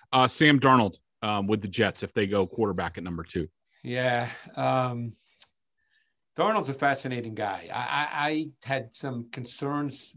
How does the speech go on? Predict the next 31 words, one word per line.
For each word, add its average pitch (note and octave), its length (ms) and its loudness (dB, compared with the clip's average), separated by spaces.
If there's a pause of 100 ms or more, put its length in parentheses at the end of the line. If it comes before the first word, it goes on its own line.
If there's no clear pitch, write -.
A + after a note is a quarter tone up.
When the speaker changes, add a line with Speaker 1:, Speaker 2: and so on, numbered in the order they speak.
Speaker 2:
based C3+ 280 -8
on A#2+ 120 -8
his A#2 220 -12
college D3 580 -4
tape E3 320 -6
when A#2+ 100 -6
I A2+ 140 -6
d-, G#2+ 180 -14
did B2 220 -8
him A#2 180 -10
coming A#2+ 300 -8
out B2+ 260 0 (340)
of G#2+ 80 -14
U A#2 280 -4
S G#2 120 -8
C. F3+ 440 -2 (320)
I B2 80 -8
thought C3 260 0
there C3 100 -4
was A#2 140 -4
a A#2 60 -8
little B2 260 -6
bit A#2+ 140 -4
of G#2 80 -8
a G#2+ 80 -6
reckless, C3 680 -6
undisciplined B2+ 760 -8
nature C3 340 -8
to B2+ 240 -10
his G#2+ 180 -10
play. D#3 560 -6